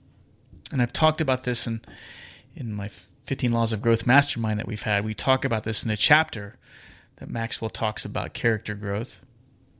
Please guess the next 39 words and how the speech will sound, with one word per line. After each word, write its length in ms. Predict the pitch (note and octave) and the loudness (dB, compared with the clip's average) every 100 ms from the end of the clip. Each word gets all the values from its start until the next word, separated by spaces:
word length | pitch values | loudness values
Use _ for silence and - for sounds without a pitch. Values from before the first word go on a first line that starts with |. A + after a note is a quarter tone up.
| _ _ _ _ _ _ _ _ - | _ _ _ _ _ _ _ _ -6
And 80 | C3 | 0
I 40 | B2+ | 4
love 220 | D3 D#3 | 6 4
what 80 | D#3 | 2
he 60 | |
says 180 | D3 C3+ | 2 0
about 160 | C3 B2+ | 0 -2
the 100 | A#2+ | -2
rungs, 400 | A#2+ B2+ A#2+ A#2+ | 2 2 2 2
you 80 | |
know, 60 | A#2 | 0
focus 420 | - C#3+ C#3+ - | 2 0 4 2
on 140 | D3 B2 | 2 0
being 300 | B2+ B2 A2+ | 2 2 4
better 260 | B2+ B2 | 4 4
on 160 | A2+ A#2+ | 4 4
the 160 | A#2 - | 4 4
inside 800 | E3 G3 F3+ - G#2 G#2 B2+ C3+ | 6 8 8 4 0 -2 -2 -4
than 120 | B2+ | -4
on 80 | C3 | -4
the 100 | D#3 | -2
outside. 480 | F#3+ E3+ - G2+ - | -2 -2 -2 -2 -4
Common 600 | - F3+ F#3+ G3 G3 - | -2 0 2 0 -2 2
sense. 640 | - - D3+ C#3 - - | 4 6 4 2 0 -2
We 100 | A#2+ | 0
know 300 | B2 D3 F3 | -2 0 -2
that. 200 | A2 F#2 | -2 -2
Our 160 | A#2 C3 | 0 2
inside 380 | E3+ F3+ F3 | 4 4 4
development 420 | D3 C3+ C3+ A#2+ B2+ | 4 4 4 4 4
is 120 | - | 2
totally 680 | - - D#3+ D#3+ D3 C#3+ E3 | 0 6 6 8 6 4 0
within 340 | C3 B2 B2+ | -2 0 0
our 80 | B2 | -2
control. 460 | B2 B2+ - D#3 B2+ | -2 -2 0 2 4
That's 420 | B2+ D3+ D#3+ - | 4 4 2 -2
what 240 | - - | 0 2
is 140 | D#3+ - | 6 6
so 340 | - B2+ A2+ | 6 2 0